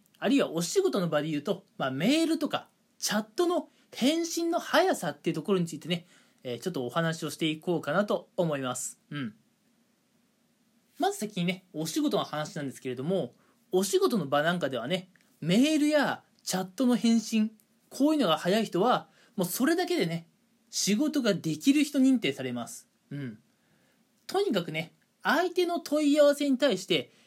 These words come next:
返信が早い方って、まずその時点で信頼されるんですよね。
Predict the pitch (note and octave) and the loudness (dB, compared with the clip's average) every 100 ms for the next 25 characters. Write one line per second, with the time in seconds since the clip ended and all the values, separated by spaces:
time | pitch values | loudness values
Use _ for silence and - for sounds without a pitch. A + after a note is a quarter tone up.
0 | _ - C4 E4 D4+ - C#4 B3+ B3 A#3 | _ 0 2 2 0 2 4 4 4 0
1 | - - G#3 C4 D4 G3+ D#3 D3+ - C3+ | -2 -2 2 4 2 2 0 -2 -4 -4
2 | - - _ - D4 D#4+ G3 A3+ D4+ C#4+ | -6 -18 _ 2 2 2 0 2 2 0
3 | C#4+ F#3+ G3 - D#4+ F4+ F#4+ E4 E4 E4 | 0 0 0 0 2 2 2 2 4 4
4 | C#4 F3+ B2+ C3+ D#3 | 2 0 -4 -6 -8